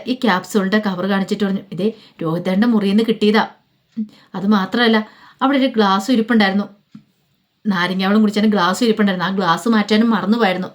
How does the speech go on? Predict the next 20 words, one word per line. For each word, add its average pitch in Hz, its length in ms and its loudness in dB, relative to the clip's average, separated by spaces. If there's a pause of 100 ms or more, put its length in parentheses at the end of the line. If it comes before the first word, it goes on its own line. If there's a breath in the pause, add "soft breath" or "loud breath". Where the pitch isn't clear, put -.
അതും 180 220 -6
കൃഷ്ണമോൾ 214 360 0
കണ്ടായിരുന്നു." 190 460 0 (1400 soft breath)
വൈജയന്തി 214 380 4
ചോദിച്ചു, 247 140 -4 (100)
"നിനക്കിത് 214 320 0
എവിടെ 220 180 2
നിന്ന് 254 140 2
കിട്ടി?" 220 140 -2 (220)
"രോഹിതേട്ടൻ്റെ 311 460 0
മുറിയിൽ 233 260 2
നിന്ന് 262 100 2
കിട്ടിയതാന്ന് 233 420 2
പറഞ്ഞില്ലേ 220 380 2
അമ്മേ? 208 180 2 (720)
നീ 196 140 -2
മുറിയിൽ 254 320 2
പോയാ 214 240 2
രോഹിത്തിൻ്റെ?" 190 420 -4 (140)
"അതെ, 202 180 -2